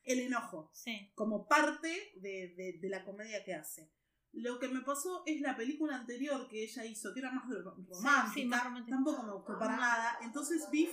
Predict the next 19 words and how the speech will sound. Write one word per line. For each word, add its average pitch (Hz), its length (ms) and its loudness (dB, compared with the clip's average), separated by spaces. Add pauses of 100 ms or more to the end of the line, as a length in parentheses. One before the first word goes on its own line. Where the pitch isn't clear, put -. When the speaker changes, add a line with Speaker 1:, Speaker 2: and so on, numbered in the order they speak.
Speaker 1:
la 233 200 2
dejé, 226 180 -6 (160)
como 233 180 -12
que 240 100 -8
dije, 285 300 -2 (160)
"No 302 120 -4
le 262 100 2
tuve 254 260 2
mucha 196 240 -6
fe". 220 200 -6
Speaker 2:
Mm. - 80 -14 (300)
Speaker 1:
Así 202 280 -4
que 240 100 -4
bueno. 208 400 -4 (300)
Pero, 302 520 6
eh, 208 120 -6
si 269 160 2
te 320 120 6
fijas, 415 400 4